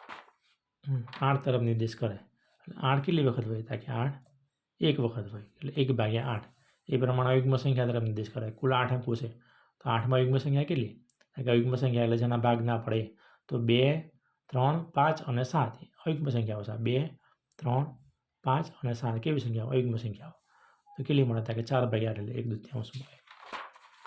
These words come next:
જો, એ જ પ્રમાણે કે બે કરતાં મોટી સંખ્યાઓ, તો બે કરતાં, એકથી આઠમાં બે કરતાં મોટી સંખ્યાઓ કેટલી? તો કે ત્રણ, ચાર, પાંચ, છ, સાત, આઠ, એટલે છ સંખ્યાઓ, એટલે છ ભાગ્યા આઠ, એટલે ત્રણ ભાગ્યા ચાર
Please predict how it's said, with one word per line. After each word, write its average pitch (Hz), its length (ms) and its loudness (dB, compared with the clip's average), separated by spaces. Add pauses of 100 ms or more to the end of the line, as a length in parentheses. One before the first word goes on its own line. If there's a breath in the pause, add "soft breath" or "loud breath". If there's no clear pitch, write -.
(320)
જો, 123 120 2
એ 123 80 6
જ 123 120 -6
પ્રમાણે 117 380 2 (1400)
કે 156 80 -6
બે 147 180 4
કરતાં 143 260 4
મોટી 156 140 4
સંખ્યાઓ, 110 340 0
તો 117 80 -2
બે 123 140 2
કરતાં, 139 320 -2
એકથી 139 280 -2
આઠમાં 143 220 2
બે 127 140 4
કરતાં 135 220 2
મોટી 135 140 2
સંખ્યાઓ 143 240 -4
કેટલી? 131 360 -4 (600 soft breath)
તો 120 80 -4
કે - 80 0
ત્રણ, 131 280 2
ચાર, 127 260 4
પાંચ, 123 360 -2
છ, 127 60 2
સાત, 110 380 -2
આઠ, 117 160 0
એટલે 110 140 0
છ 160 120 0
સંખ્યાઓ, 110 440 0
એટલે 117 80 -6
છ 139 200 -4
ભાગ્યા 117 300 0
આઠ, 113 80 -2
એટલે - 580 -14
ત્રણ 127 200 0
ભાગ્યા 107 260 0
ચાર 110 340 -4